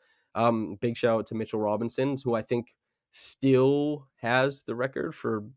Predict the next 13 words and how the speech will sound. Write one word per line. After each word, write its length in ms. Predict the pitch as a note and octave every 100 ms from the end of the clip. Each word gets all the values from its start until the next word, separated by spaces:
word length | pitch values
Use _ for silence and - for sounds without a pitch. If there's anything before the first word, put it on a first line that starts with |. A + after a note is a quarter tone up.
| _
best 340 | A2 A2+ -
field 280 | - B2+ C#3
goal 100 | C#3
percentage 720 | - C3+ C#3 D#3+ F3+ - - -
in 100 | A#2+
the 100 | B2
N 120 | C3
B 140 | B2+
A 160 | C3 E3 - _ -
in 160 | A#2
the 80 | G#2+
history, 500 | G#2 C#3 - F3 G3 F3+
maybe, 320 | D#3+ F#3 C4